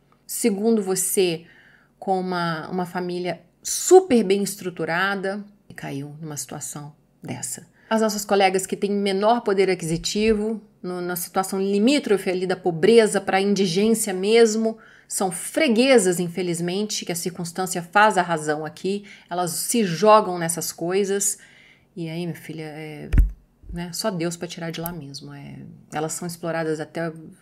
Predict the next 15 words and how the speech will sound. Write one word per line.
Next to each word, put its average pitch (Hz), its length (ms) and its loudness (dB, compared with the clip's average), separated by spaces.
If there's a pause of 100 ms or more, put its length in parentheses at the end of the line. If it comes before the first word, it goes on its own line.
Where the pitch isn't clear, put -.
(260)
ó, 170 100 -8 (960)
Luciana 180 380 -2
está 180 180 -4
certa, 165 500 -8 (580)
não 214 260 2
existe 208 420 0
classe 196 380 0
social, 185 500 0
existe 214 340 -2
uma 220 120 0
classe 214 440 0
que 220 180 -8 (100)
está, 208 500 0 (480)
infelizmente, 233 640 2
doente. 175 720 0